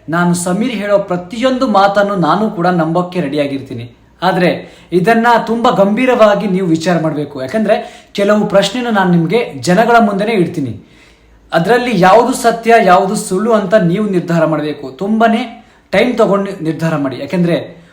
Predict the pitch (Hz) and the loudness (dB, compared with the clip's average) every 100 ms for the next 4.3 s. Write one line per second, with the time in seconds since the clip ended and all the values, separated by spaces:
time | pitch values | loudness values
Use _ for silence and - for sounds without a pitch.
0 | _ 143 180 220 196 180 165 175 190 170 | _ -2 0 0 2 0 2 0 2 2
1 | 117 - - _ _ _ - 165 196 233 | 0 -8 -20 _ _ _ -4 -2 -2 -4
2 | - 185 214 226 220 214 214 208 170 175 | -2 2 4 4 2 0 0 -2 -2 -2
3 | 156 143 135 - 131 175 214 240 - - | -6 -8 -10 -14 -4 -2 -2 -6 -6 -6
4 | - - | -6 -8